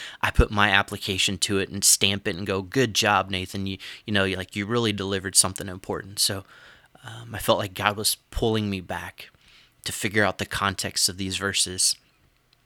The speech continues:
And if you haven't noticed, I don't read a lot of the verses. Nina is the one who reads 'cause she, she doesn't skip over <laughs> words like I sometimes do. But, um, I, I'm, I'm gonna do it, babe. I, I got this one for you. So let's look at Romans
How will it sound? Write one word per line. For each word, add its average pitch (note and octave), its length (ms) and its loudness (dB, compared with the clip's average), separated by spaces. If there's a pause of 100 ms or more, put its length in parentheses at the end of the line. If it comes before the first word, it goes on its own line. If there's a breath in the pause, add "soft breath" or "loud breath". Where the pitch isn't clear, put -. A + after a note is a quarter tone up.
(400)
And B2+ 100 2
if A2+ 100 -2
you A2+ 100 2
haven't A#2 260 2
noticed, G#2+ 340 2
I B2+ 60 -2
don't C#3 180 0
read A2 200 -2
a G#2 40 0
lot G#2 240 2
of G#2 140 -6
the G#2+ 80 -6
verses. G#2+ 520 -4
Nina A2 440 -6
is G2+ 140 -8
the G#2 80 -4
one G2+ 180 -4
who G2 120 -4
reads G#2+ 300 0
'cause - 140 -2
she, G2 240 -2 (480 loud breath)
she - 340 -4 (320)
doesn't C3 300 0
skip - 320 4
over B2 240 2
<laughs> - 0 -
words B2+ 400 6
like G#2+ 180 0
I A2 120 2
sometimes A2 520 0
do. A2+ 240 -2 (640 loud breath)
But, G#2 100 -6
um, F#2+ 380 -6
I, G#2+ 220 -12
I'm, G2+ 120 -8 (220)
I'm G#2+ 60 -2
gonna G#2+ 180 2
do G2 160 2
it, - 100 -8
babe. F#2 240 -6 (220)
I, G2 260 -8
I G#2+ 100 -2
got G2 200 -2
this - 180 0
one G2+ 120 -10
for G2+ 200 -10
you. G#2+ 120 -12 (840 loud breath)
So - 140 -2
let's A#2+ 200 4
look A#2+ 160 -4
at G#2 200 0
Romans G2 440 -2